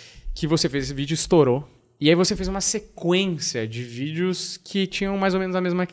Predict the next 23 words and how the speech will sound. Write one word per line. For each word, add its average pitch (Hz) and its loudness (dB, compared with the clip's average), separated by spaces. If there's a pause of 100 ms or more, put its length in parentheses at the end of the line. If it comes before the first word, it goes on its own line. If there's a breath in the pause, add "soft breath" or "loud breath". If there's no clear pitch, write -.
mecânica, 175 2
né? 107 -6
A 98 -6
Loira, 131 2
a 113 -2
Morena, 139 2
o 104 -8
Todd, 123 -4
o 110 -8
Nescau 147 2 (280 loud breath)
e 127 -10
tal. 156 2 (420 loud breath)
É, 139 6
que - -8
impacto 202 6
que - -14
teve 170 6
isso? 226 -2 (120)
Você - -6
achou 170 -2
que, 175 -4
porque 175 -4
como, 262 0